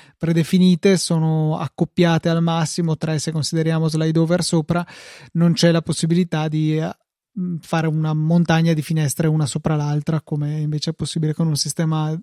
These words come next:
operativo desktop, nel bene e nel male, ecco, questo rimane una limitazione. Sarà interessante vedere come sarà con la tastiera, con la Magic Keyboard che uscirà,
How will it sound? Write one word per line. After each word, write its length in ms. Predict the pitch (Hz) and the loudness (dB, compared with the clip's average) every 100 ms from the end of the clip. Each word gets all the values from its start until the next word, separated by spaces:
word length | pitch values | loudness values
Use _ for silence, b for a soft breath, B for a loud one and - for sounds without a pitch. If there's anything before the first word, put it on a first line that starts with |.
| - | -8
operativo 520 | 202 170 160 160 160 | -6 0 0 0 -2
desktop, 440 | 165 156 - 151 - | -2 -4 -6 -12 -2
nel 180 | 185 | 0
bene 220 | 175 175 165 | 4 4 2
e 20 | |
nel 140 | 147 | 0
male, 340 | 147 143 147 151 | -2 -2 -4 -8
ecco, 180 | - | -10
questo 380 | 156 156 - 170 - B B B B | -8 -8 -4 -4 -4 B B B B
rimane 760 | 165 165 165 165 165 160 160 | 2 2 2 2 2 0 0
una 240 | 165 165 | 0 0
limitazione. 800 | 165 165 165 196 - 175 156 160 202 B B B B | 0 0 -2 -2 -2 0 0 0 -2 B B B B
Sarà 280 | - 202 202 | -4 2 2
interessante 580 | 180 202 214 180 180 | 2 2 0 0 0
vedere 520 | 190 170 165 175 175 _ _ _ | 0 2 2 2 -2 _ _ _
come 340 | - 185 185 185 | -2 2 4 2
sarà 580 | - 185 175 170 185 196 | 2 0 0 0 -2 -6
con 320 | - 170 165 | -4 0 2
la 500 | 170 165 156 156 151 - | 2 0 0 0 -2 -2
tastiera, 500 | 165 - 170 165 165 | -2 0 0 0 0
con 120 | 165 | -2
la 60 | |
Magic 340 | 160 165 160 165 | -2 -2 -2 -2
Keyboard 440 | - 170 165 165 | -2 0 0 -2
che 140 | 151 160 | -4 -4
uscirà, 520 | 143 - 180 156 | -4 -2 0 0